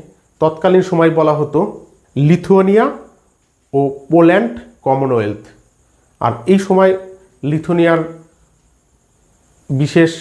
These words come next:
অগ্রগতি লক্ষ্য করা গেছে এবং পৃথিবীর একটি অন্যতম শক্তিশালী রাষ্ট্ররূপে পরিগণিত হয়েছিল। এরপর সতেরোশো পঁচানব্বই খ্রিস্টাব্দে এই লিথুয়ানিয়া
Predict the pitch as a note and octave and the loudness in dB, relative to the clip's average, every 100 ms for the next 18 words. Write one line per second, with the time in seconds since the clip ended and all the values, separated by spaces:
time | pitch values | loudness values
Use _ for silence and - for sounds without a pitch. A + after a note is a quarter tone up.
0 | - - C#3+ D#3 D#3+ E3 D#3+ C#3+ D#3+ D3 | -18 -4 -2 2 2 2 0 0 -2 -2
1 | D3 D3+ F3 G#3+ A3 D3 D3 D3+ D#3 E3 | -2 -2 -4 -6 -4 -4 -2 -2 -4 0
2 | F3+ F#3 - - C#3 D#3 D3+ - F3 F#3 | 0 0 -6 -8 -4 -6 -4 -2 0 0
3 | F3+ F3+ F3 E3+ - - _ _ - F3 | 0 0 0 -2 -12 -20 _ _ -4 -2
4 | E3 G3 - D#3 D#3 C#3+ - D3+ D3 B3+ | -2 -4 0 2 2 0 -2 -4 0 -2
5 | D4+ - _ _ - D#3 D#3 D#3+ D3+ G3 | -2 -12 _ _ -2 0 2 2 2 0
6 | C#4 - - A2 G2+ - - - _ _ | -2 -8 -6 -4 -4 -8 -14 -18 _ _
7 | _ _ _ _ _ _ _ _ _ _ | _ _ _ _ _ _ _ _ _ _
8 | _ _ _ - - _ _ _ _ - | _ _ _ -20 -20 _ _ _ _ -20
9 | - _ D3 F3 F3+ F3 E3 F#3 F#3+ F#3 | -20 _ -2 0 0 -2 0 -2 0 0
10 | F3+ - E3+ F3+ F3+ G3 G3 E3+ - C#3 | -2 -4 -4 -2 0 0 0 -6 -4 -4
11 | C3 D3 - - - _ _ - - _ | -2 -4 -8 -18 -20 _ _ -20 -20 _
12 | _ - - C3 C#3 C3+ - - _ C3 | _ -20 -8 -4 -2 -4 -14 -20 _ -2
13 | D3 E3+ G3+ G3 G3 F#3+ | 0 0 2 2 4 2